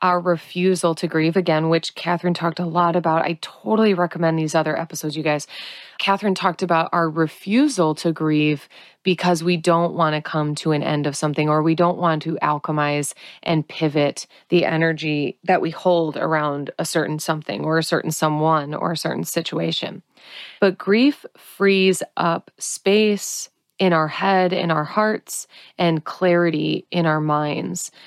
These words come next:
When we don't grieve, that grief will just sit and wait patiently for its turn to be attended to. And when we do actually attend to it, we are literally, again, alchemizing and releasing some energy.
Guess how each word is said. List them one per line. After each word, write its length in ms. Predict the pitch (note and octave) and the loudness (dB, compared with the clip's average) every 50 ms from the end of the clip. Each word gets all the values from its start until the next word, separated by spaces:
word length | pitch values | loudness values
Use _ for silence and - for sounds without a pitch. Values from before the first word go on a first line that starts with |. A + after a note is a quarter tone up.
| - - | -8 -2
When 320 | F3+ F#3 G3 G3+ A#3 B3 | 0 2 2 2 2 2
we 160 | B3 A#3+ G#3+ | 2 2 2
don't 480 | F#3+ D#3 - E3+ D#3 D#3+ D#3+ - - - | 0 0 2 2 2 2 0 -2 -4 -6
grieve, 500 | - D#3 D3 C#3+ C#3+ D3+ D#3 D3+ - - - | -4 -2 -2 0 0 -2 -4 -4 -8 -12 -4
that 240 | - F#3+ F3 D#3 D#3+ | -2 0 0 0 -2
grief 400 | - - E3+ E3 D#3+ D#3 - - | -4 -2 0 0 0 0 -2 -2
will 180 | F3 E3+ E3 | 0 0 0
just 360 | D#3 - - D#3 D3+ D3 - - | 0 0 -2 -2 -2 -2 -4 -4
sit 200 | - F3 E3+ E3 | -2 0 0 0
and 200 | - E3+ D#3 D3+ | 0 -2 -2 -2
wait 360 | D3 D#3+ D3+ D3 D#3 - - - _ _ _ _ | 0 0 0 0 -2 -4 -8 -18 _ _ _ _
patiently 720 | - - F3+ E3+ E3 - E3 D3+ D3+ D3+ D3 D3 D#3 E3 - - - - - _ | -6 -2 -2 0 0 -2 -4 -4 -4 -2 -2 -2 -2 -4 -6 -12 -20 -20 -20 _
for 240 | _ - E3+ D#3+ D3+ | _ 0 2 2 2
its 300 | - - D#3+ D#3 - - | 2 0 0 -2 -2 -6
turn 560 | - - - D#3 D3+ D3 C#3+ C#3+ D#3+ F3+ F#3 | -8 -4 -2 0 0 0 0 0 -2 -4 -4
to 220 | - - - F3+ | -2 -2 -2 -2
be 520 | D#3 - - F3+ F3 E3+ E3+ E3+ F3+ F3 - _ _ _ _ _ _ - | -2 -2 -6 -6 -4 -4 -2 -2 -4 -4 -6 _ _ _ _ _ _ -2
attended 560 | - F3+ F3 - - F3 D#3 D3 C#3+ D3 C#3 - | -2 -2 0 -2 -2 -2 -2 -2 -2 -4 -4 -4
to. 360 | - D#3 D3 D3 D#3+ G3 G#3 - _ - - - - - - _ | -2 -2 0 0 -2 -2 -4 -8 _ -20 -20 -20 -20 -20 -8 _
And 200 | - F#3+ F#3 F#3 | 2 4 6 6
when 180 | F3+ F3 F3 E3+ | 6 4 4 4
we 140 | E3 E3 E3 | 2 2 0
do 340 | D#3 - G3+ A#3 A#3+ A3+ F3+ | 2 2 2 2 4 4 4
actually 480 | - E3 E3 D#3+ - - E3+ E3 D3+ | 2 2 0 -2 -2 -2 0 0 0
attend 400 | D3+ D#3+ - - D#3 D3+ D#3 D#3+ D#3 | 0 -2 -2 -4 -4 -2 -2 -4 -2
to 160 | - D#3+ D#3 | 0 0 2
it, 220 | D#3 D3+ D3+ - _ | 2 2 0 -2 _
we 180 | - F3 E3 D#3+ | -2 0 2 4
are 160 | D#3 D#3+ D#3 | 4 2 2
literally, 800 | D3+ D#3 D#3+ E3 D#3+ D#3+ D#3 D#3+ D#3 D#3 D3+ D3+ D3+ D3+ D3 - _ _ - | 0 0 0 2 2 2 2 2 2 2 2 0 0 -2 -4 -6 _ _ -4
again, 300 | E3+ E3 D#3+ D3+ D3 D3+ | -2 0 0 0 -2 -2
alchemizing 760 | - E3 D#3+ D#3 D#3 - D#3+ D#3 D3+ D#3 D#3 D3+ D#3+ D3+ D3+ | -2 -2 -2 -2 -2 -2 -2 -2 0 -2 0 0 0 0 0
and 160 | D3 D#3 E3 | -2 -2 -4
releasing 640 | E3 E3 E3+ D#3+ D3 D3 D3 D3 - D#3 E3 E3 D#3+ | -4 -4 -4 -2 -2 -2 -2 -2 -4 -6 -4 -4 -6
some 180 | D3+ - E3 D#3+ | -6 -4 -4 -4
energy. 540 | D3+ E3 D#3+ D#3 D#3+ D#3 - - - - | -2 -2 -2 -2 -2 -4 -4 -6 -6 -6